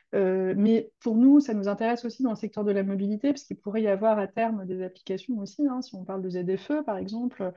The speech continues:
euh, si on sait quels véhicules sont, euh, sont à même de circuler, ça pourrait être intéressant, ou même, euh, même, euh, moi qui, qui suis, euh, impliquée dans le, dans le domaine de la marche, euh, ça pourrait être intéressant à terme de voir, euh, quels sont, euh, euh, les, euh, les, les réglementations, euh, sur, euh, sur la chaussée, sur le trottoir, et cetera.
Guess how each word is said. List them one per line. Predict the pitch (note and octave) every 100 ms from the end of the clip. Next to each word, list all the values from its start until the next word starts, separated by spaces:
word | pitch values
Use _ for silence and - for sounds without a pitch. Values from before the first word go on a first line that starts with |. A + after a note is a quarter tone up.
| - - _
euh, | F#3
si | F3 -
on | G3
sait | - A3
quels | A3 G3
véhicules | G3+ F#3 A3
sont, | - G3+ F#3+
euh, | F3+
sont | -
à | G3
même | G3 G3
de |
circuler, | F#3 F#3 - G3+ A#3 B3+
ça | A#3 G3
pourrait | F#3+ F#3
être | F#3+
intéressant, | F#3 F#3 F#3+ E4
ou | G3+
même, | A3 A3
euh, | F3+ F3+ - - - _
même, | F#3 F#3+ G3
euh, | F3+ F3
moi | F#3
qui, | F#3+ - F#3
qui | -
suis, | - - G3+
euh, | F#3
impliquée | F#3 E3+ F#3 G#3
dans | F#3 F3+
le, | F3 F3+
dans | F3+
le |
domaine | F3+ F#3+
de | F#3+
la | F3 F3+
marche, | B3+ D4+ -
euh, | F#3 F3
ça | F#3
pourrait | - F#3+ G3+
être | G#3
intéressant | F3+ F#3 F3+ F3
à | G#3+ F3+
terme | A#3+ B3+ G#3+
de | F3 F3+
voir, | F#3+ A3+ G#3+
euh, | F#3
quels | - F#3
sont, | - A3+ G#3+
euh, | F3 - - - _ -
euh, | F#3+
les, | F#3 G3 F#3+
euh, | F#3+
les, | G3 G3 G3
les |
réglementations, | G3+ G3 G3 G3+ G3 G3 - A#3 A#3
euh, | F#3 F3+ F3+
sur, | - G#3 G3
euh, | F#3+ F3
sur | G3 G3
la | F3+
chaussée, | F#3 F3+ B3
sur | A3+
le | F3+
trottoir, | F3 F3+ G#3 A3
et | G3
cetera. | G3 G3 F#3+